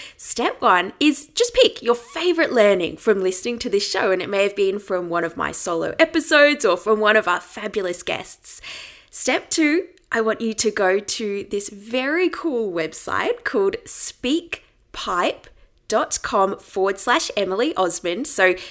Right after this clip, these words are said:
speak is S P E A K, pipe, P I P E, dot com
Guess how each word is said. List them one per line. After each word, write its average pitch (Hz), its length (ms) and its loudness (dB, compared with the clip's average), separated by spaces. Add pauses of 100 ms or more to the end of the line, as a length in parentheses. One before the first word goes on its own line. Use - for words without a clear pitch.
(100)
speak 330 560 -2
is 196 200 0
S - 380 -2
P 202 480 -4
E 247 320 -2 (180)
A 226 380 0
K, 185 500 0 (320)
pipe, 190 480 -2 (200)
P 233 440 -4
I 185 360 2
P 262 400 -4
E, 185 320 2 (340)
dot - 360 0
com 370 420 4